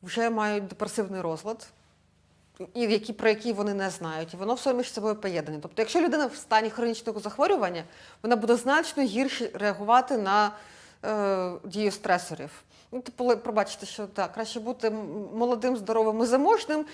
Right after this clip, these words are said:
ніж старим, хворим і бідним. Е, і ця наша така пастка, е, вона існує. І наша задача, як з неї вистрибнути, щоб, е,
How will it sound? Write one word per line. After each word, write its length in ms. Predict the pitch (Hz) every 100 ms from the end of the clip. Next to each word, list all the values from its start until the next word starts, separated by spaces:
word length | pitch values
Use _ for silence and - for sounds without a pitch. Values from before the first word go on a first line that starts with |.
| - -
ніж 360 | 233 247 - 247
старим, 340 | - 254 294
хворим 500 | - 202 254 240 220
і 60 | 220
бідним. 580 | 196 220 180 175 165 160 - - 262 233
Е, 360 | 214 202 202 196
і 480 | - 240 247 240 226 220 214 214
ця 160 | 269
наша 280 | 254 247 269
така 260 | - 233 240
пастка, 920 | 254 269 349 - 311 285 277 247 226 208
е, 40 |
вона 320 | 202 220 226 233
існує. 560 | 220 - 220 196 233 381 - _ _ _ _ _ _ _ -
І 60 |
наша 300 | 226 254 269
задача, 380 | 254 220 240 -
як 240 | 202 208 190
з 140 | 165
неї 360 | 175 214 196 196 - - - -
вистрибнути, 1000 | 190 226 214 - 175 156 165 165 156 156 - - -
щоб, 300 | - 214 233
е, 460 | 233 226 220 208